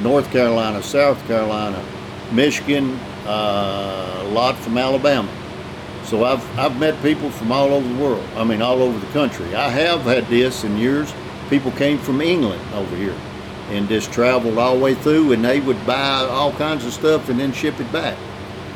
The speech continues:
You know, they'd buy, you know, uh, an-, a lot of antique stuff is what they was usually looking for. But it's funny how yard sales is. The stuff you think would sell ain't selling. But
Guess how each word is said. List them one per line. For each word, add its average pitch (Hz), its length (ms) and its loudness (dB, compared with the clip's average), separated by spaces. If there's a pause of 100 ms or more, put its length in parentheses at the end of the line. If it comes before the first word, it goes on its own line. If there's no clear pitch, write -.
(140)
You 104 100 -2
know, 110 160 0
they'd 113 240 2
buy, 120 300 4 (100)
you 139 160 0
know, 113 160 0 (220)
uh, 101 180 -2 (260)
an-, 131 200 0
a 123 40 -4
lot 120 140 2
of 110 80 0
antique 127 480 -2
stuff 95 400 -6
is 98 140 -8
what 101 200 -6
they 110 140 0
was 98 220 -6
usually 92 340 -6
looking 95 300 -6
for. 85 180 -10 (680)
But 135 180 2 (420)
it's 131 220 0
funny 180 380 2
how 139 440 4 (140)
yard 135 320 2
sales 151 380 0
is. 170 240 0 (580)
The 107 100 2
stuff 147 400 2
you 139 140 0
think 135 380 -2
would 101 120 -6
sell 147 400 2 (1500)
ain't 127 220 0
selling. 151 340 4 (800)
But 117 180 4